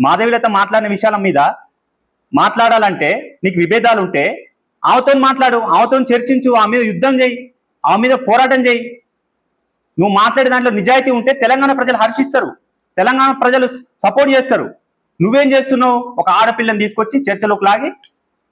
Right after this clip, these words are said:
మాట్లాడుతున్నావు. ఓయూ నేర్పిన సంస్కృతి ఇదా? ఓయూ నేర్పిన సంస్కారం ఇదా నీకు?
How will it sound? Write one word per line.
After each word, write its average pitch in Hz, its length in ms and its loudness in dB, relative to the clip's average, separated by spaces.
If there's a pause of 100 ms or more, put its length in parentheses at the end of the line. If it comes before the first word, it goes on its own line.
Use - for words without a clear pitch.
(460)
మాట్లాడుతున్నావు. 160 600 0 (1120)
ఓయూ 233 220 2
నేర్పిన 226 300 0
సంస్కృతి 190 420 -2
ఇదా? 180 180 2 (320)
ఓయూ 226 200 0
నేర్పిన 226 320 0
సంస్కారం 190 440 -2
ఇదా 180 180 2
నీకు? 170 440 -4